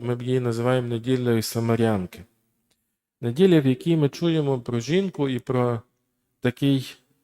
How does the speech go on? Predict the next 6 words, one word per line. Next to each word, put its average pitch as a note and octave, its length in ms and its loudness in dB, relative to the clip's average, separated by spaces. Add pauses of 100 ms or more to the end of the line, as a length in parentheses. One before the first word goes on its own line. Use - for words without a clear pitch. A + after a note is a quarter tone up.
(640)
благородний B2+ 760 4
вчинок C#3 480 -4
Христа D3+ 680 -2
по B2+ 160 -4
відношенню C3 760 -2 (540)
до B2+ 520 4